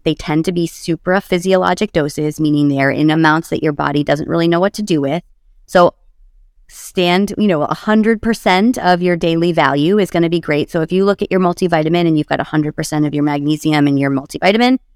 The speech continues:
you're good to go. Um, the other thing that I would caution you with magnesium specifically is that several of them are used as a laxative, like, they specifically are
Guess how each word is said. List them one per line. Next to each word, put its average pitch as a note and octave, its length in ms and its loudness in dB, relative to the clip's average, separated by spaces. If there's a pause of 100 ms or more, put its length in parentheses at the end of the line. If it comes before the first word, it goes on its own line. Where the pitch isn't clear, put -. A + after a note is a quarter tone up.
(160)
you're D#3 160 0
good D3 200 -2
to C#3 100 -2
go. D#3 400 2 (460)
Um, F3 380 2
the G3+ 240 -2
other G3 220 0
thing A3+ 220 0
that G#3+ 100 4
I G3+ 100 2
would G3 140 0
caution G3+ 400 -4
you G3 160 0
with F3 160 2 (120)
magnesium E3+ 680 0
specifically F#3 840 -4
is E3+ 160 -2
that D#3 240 4 (480)
several B3+ 400 2
of F#3+ 240 2
them E3+ 460 0 (280)
are E3 120 2
used D#3+ 580 0 (140)
as D3 340 0
a D3 80 0
laxative, A3 720 -4
like, D#3+ 160 -4
they E3 100 -4
specifically E3 760 -4
are F3+ 560 0